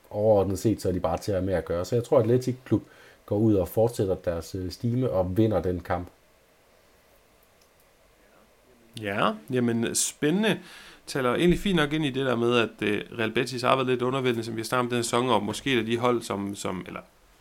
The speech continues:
Speaker 2: klart og tydeligt, de hold, der har været imponeret os mere, er Atletico Madrid, der ligesom har hoppet over det i forhold til sidste sæson,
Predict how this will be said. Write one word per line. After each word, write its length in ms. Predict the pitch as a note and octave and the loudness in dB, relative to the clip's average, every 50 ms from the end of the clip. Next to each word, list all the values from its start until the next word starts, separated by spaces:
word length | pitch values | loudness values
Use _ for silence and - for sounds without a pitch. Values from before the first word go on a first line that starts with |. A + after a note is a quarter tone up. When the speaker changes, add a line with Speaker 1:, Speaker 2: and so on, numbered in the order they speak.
| - - | -20 -20
Speaker 2:
klart 440 | - - - G#2+ A2+ - F#3+ C#3 G#2 - - | -16 -10 -4 0 4 4 4 4 2 -4 -10
og 80 | - - | -14 -8
tydeligt, 500 | - - C#3 D3 D#3 C3+ A#2 G#2+ G2+ G#2+ | -2 0 2 2 4 4 2 2 2 0
de 80 | G#2 | 0
hold, 180 | G#2 G#2 G#2 - | 0 0 0 0
der 80 | G2 | 0
har 100 | G2 F#2+ | 0 0
været 200 | F#2+ G2 F#2+ - | 0 -2 -2 -4
imponeret 340 | - G#2 G2+ G#2+ G#2+ A2+ A2 | -4 -6 -6 -4 -2 -2 -2
os 120 | G2+ - - | -2 -4 -6
mere, 320 | A2 G#2+ G#2+ G#2+ - - | -6 -6 -4 -4 -6 -6
er 100 | G2+ G2+ | -6 -6
Atletico 340 | G2+ G#2 G#2 G#2+ - - G2 | -4 -4 -4 -6 -6 -6 -8
Madrid, 280 | F#2 F#2 - A2 G#2+ | -8 -6 -4 -4 -4
der 60 | G#2 G2+ | -4 -4
ligesom 240 | G#2+ A2 A2+ G#2+ | -6 -6 -6 -4
har 300 | G2+ G2 F#2 - - - - | -4 -4 -4 -6 -10 -20 -20
hoppet 380 | - - - - A2 - G#2 | -20 -10 -6 -4 -2 0 0
over 200 | G#2+ A#2+ A#2 G#2+ | 2 2 2 2
det 120 | G2 G2 G#2+ | 0 -2 -4
i 60 | G#2+ | -8
forhold 260 | A2 - G#2+ G2+ G2+ | -10 -10 -8 -8 -8
til 120 | - - - | -10 -12 -16
sidste 380 | - A#2+ B2 A#2 - - - | -16 -12 -12 -10 -10 -10 -12
sæson, 440 | - - A2 - - G2+ G2+ G2+ G2+ | -12 -12 -8 -4 -2 -2 -2 -2 -4